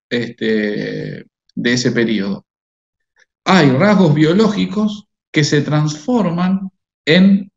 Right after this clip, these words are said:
problemas morales. O sea, que hay un problema moral en los pueblos indígenas mexicanos, dicen los científicos. Ese problema moral es que, eh, su atraso biológico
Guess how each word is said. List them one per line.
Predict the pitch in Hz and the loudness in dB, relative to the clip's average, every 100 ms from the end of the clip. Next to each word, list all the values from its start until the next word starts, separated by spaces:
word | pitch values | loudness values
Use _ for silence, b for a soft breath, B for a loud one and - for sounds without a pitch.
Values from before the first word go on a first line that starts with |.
| _ | _
problemas | 143 143 185 196 147 | 0 2 2 2 2
morales. | 135 127 117 104 98 - _ _ _ | 2 0 -2 -6 -10 -14 _ _ _
O | _ | _
sea, | - - | -8 -6
que | 180 | -2
hay | 208 247 | 2 4
un | 214 | 2
problema | 170 208 190 160 | 0 2 2 0
moral | 147 214 143 117 - b b b _ | 0 0 0 -2 -8 b b b _
en | 123 120 120 | -2 -2 -2
los | 120 120 | -4 -4
pueblos | 143 147 139 131 131 - _ _ _ - | -2 0 0 -2 -4 -12 _ _ _ 0
indígenas | 123 135 156 139 131 | 2 2 0 0 2
mexicanos, | 123 127 127 156 123 113 | 0 -2 -2 2 2 2
dicen | 120 123 120 120 113 113 _ _ _ - | 0 0 0 -2 -2 -6 _ _ _ -6
los | 117 | -4
científicos. | - 113 110 104 101 107 | -2 -4 -4 -6 -6 -6
Ese | 135 147 | -2 -2
problema | 147 156 170 180 | 0 0 0 2
moral | 196 190 208 - - | 4 4 2 -2 0
es | 147 - - | -2 -2 -2
que, | 151 190 196 - b b _ _ | 2 2 0 -4 b b _ _
eh, | 131 131 127 123 123 120 | 0 2 4 4 2 0
su | - 135 131 123 120 - | -4 -2 0 -2 -4 -6
atraso | 123 123 160 160 143 131 | -6 -4 -2 -2 -2 0
biológico | 147 175 190 185 180 175 180 214 214 | 0 2 0 0 -4 -6 -2 -2 -4